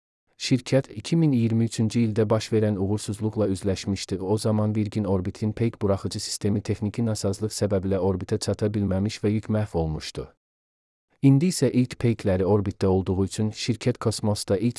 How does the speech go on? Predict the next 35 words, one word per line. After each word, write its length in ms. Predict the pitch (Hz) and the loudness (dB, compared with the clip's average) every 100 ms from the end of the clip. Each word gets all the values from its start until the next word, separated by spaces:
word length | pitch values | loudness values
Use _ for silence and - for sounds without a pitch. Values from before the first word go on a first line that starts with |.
| 113 | -2
dəfə 180 | 104 | 0
material 540 | 107 104 - 98 101 107 | 2 0 0 0 0 0
istehsal 520 | - - 90 - 92 | -4 -4 -4 0 -2
etməyi 320 | 90 90 90 | -2 -2 -2
planlaşdırır. 840 | 92 90 82 78 - 92 73 64 _ _ _ _ _ _ _ _ _ 120 | -2 -2 -2 -4 -6 -6 -6 -8 _ _ _ _ _ _ _ _ _ 0
Lakin 360 | 143 160 151 | 0 2 -2
four 220 | 143 123 | 2 2
G 140 | 117 113 | 2 -2
Star 380 | - 117 120 117 | 0 -2 0 -2
bir 120 | 110 | -2
peyki 340 | - 113 - | 0 -2 -2
yerə 240 | 110 107 104 | 0 0 0
qaytarılmayacaq, 960 | 98 92 101 95 101 98 90 98 - | 0 0 -2 0 0 0 0 -4 -4
sınaqlar 480 | - 110 104 104 107 | -8 -4 -4 -2 -4
tamamlandıqdan 840 | - 110 107 95 92 92 90 107 | -2 -2 0 0 -2 -2 -4 -4
sonra 320 | 117 110 110 | -2 -2 -2
qəsdən 480 | 104 107 - 127 131 | 0 -2 -2 -2 0
yer 100 | 117 95 | 0 -2
atmosferində 640 | - 98 95 98 92 92 | -4 -4 -4 -2 -2 0
yandırılacaq. 720 | 98 95 92 87 80 73 69 - _ _ _ _ _ _ _ _ _ | 0 0 0 -2 -4 -4 -8 -10 _ _ _ _ _ _ _ _ _
Şirkət 520 | - 139 131 - 143 | -4 -2 0 0 0
bu 200 | 127 131 | 0 2
addımın 400 | 127 120 113 110 | 2 2 0 0
peykin 380 | 117 123 120 123 | 0 0 0 0
tamamilə 540 | 120 113 110 110 117 107 | 0 0 2 0 0 0
dağılacağını 640 | 101 95 92 95 92 95 | 0 0 -2 0 -2 -2
sübut 320 | - 107 107 | -4 -6 -2
edəcəyini 500 | 95 92 98 90 101 | -2 -2 -2 0 0
və 140 | 107 104 | 0 0
gələcək 420 | 98 92 110 107 | 0 0 -2 -2
missiyalar 460 | 113 - 98 92 | -4 -2 0 0
üçün 280 | 95 - 107 | -2 -2 -2
vacib 300 | 107 104 123 | 0 0 -2
test 280 | - 117 - | -4 -4 -2
məlumatları, 680 | 95 90 92 87 92 92 | -2 0 -2 -4 -2 -2